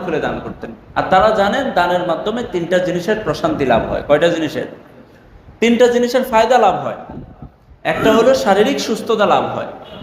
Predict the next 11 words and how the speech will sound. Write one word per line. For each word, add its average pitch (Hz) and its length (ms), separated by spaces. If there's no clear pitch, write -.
আরেকটি 202 380
হলো 240 280
মানসিক 240 520
প্রশান্তি 247 480
লাভ 143 260
হয়, 117 120
আরেকটি 180 340
হলো 233 160
সম্পদের 190 480
বৃদ্ধি 147 340
হয়। 101 220